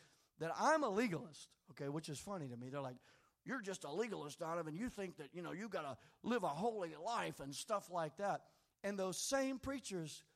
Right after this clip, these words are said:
will tell their congregation, "God wants to bless you financially, but he ain't gonna do it unless you give in my offering physically." He wants to bless you in your finances with his Holy Spirit and his angels.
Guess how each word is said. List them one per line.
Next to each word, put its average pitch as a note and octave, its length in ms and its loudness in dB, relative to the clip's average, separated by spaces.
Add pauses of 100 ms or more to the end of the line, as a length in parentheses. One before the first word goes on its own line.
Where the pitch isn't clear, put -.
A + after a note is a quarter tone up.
will F3 160 2
tell G#3 260 4
their A#3+ 160 8
congregation, G3+ 800 2 (320)
"God A#3+ 220 8
wants B3+ 160 2
to G3+ 100 0
bless A#3 300 4
you G3 80 2
financially, G3 760 0 (800)
but D#3+ 140 2
he G#3+ 260 0
ain't A3+ 160 0
gonna F#3+ 260 0
do A3 280 2
it F3 180 -2 (240)
unless E3+ 380 0
you G#3 100 -2
give F3+ 240 2
in D#3 100 2
my C#3+ 140 2
offering E3 580 2 (300)
physically." B3 540 2 (2500)
He F3 60 -16
wants G#3 180 -6
to F3+ 60 -2
bless B3 400 6
you A3 380 4 (300)
in G3+ 140 4
your F3+ 80 6
finances A3 640 6
with D3 160 -4
his C#3+ 280 -4
Holy B3+ 280 6
Spirit C#4+ 420 6 (400)
and E3+ 100 2
his F3 100 4
angels. F#3 580 4